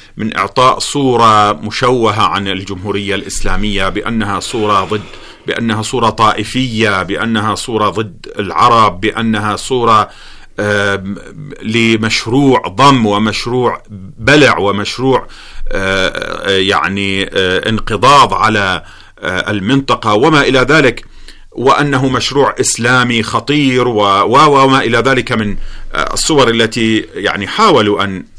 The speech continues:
يروجوا لها عن الجمهورية الإسلامية. ما الرسالة التي يمكن أن يعني نراها على، آه،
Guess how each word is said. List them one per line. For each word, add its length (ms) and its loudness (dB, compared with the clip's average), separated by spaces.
يروجوا 500 0
لها 200 2
عن 220 0
الجمهورية 540 -2
الإسلامية. 480 -6
ما 140 -2
الرسالة 480 2
التي 380 0
يمكن 320 -2
أن 240 -2
يعني 800 -2
نراها 680 4
على، 480 2
آه، 320 -4